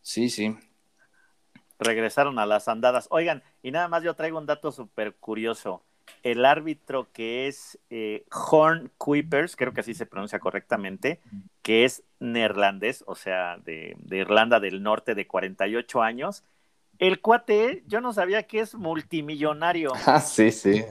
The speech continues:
Speaker 1: eso
Speaker 2: ¿No? Que,
Speaker 1: dijeron.
Speaker 2: que, que, que, que tiene toda una cadena ahí de, de supermercados allá en, en,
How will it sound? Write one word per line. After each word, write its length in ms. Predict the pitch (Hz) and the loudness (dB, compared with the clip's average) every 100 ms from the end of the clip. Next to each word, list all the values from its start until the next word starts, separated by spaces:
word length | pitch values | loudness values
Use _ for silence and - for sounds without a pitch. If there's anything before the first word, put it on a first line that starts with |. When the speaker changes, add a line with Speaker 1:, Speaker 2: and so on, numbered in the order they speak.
| 104 | -8
Speaker 1:
eso 200 | - - | -2 6
Speaker 2:
¿No? 40 | 101 | 8
Que, 60 | 190 | 8
Speaker 1:
dijeron. 240 | 190 107 | 6 6
Speaker 2:
que, 140 | 196 - | 4 0
que, 140 | 180 | -6
que, 160 | 180 151 | -4 -2
que 120 | 170 | -2
tiene 240 | 190 214 | 0 -2
toda 240 | 175 202 208 | 0 -2 0
una 200 | 185 - | 0 2
cadena 600 | 143 147 185 185 180 165 | 2 2 0 -4 -4 -4
ahí 260 | 165 185 | -4 -4
de, 280 | 160 147 131 | -4 -6 -6
de 160 | 127 127 | -8 -8
supermercados 960 | 131 - 127 123 127 127 160 165 143 | -10 -2 -2 -2 -8 0 4 4 2
allá 440 | 127 135 160 156 123 | -6 -4 -4 -4 -10
en, 260 | 117 113 110 | -18 -20 -20
en, 160 | 117 | -12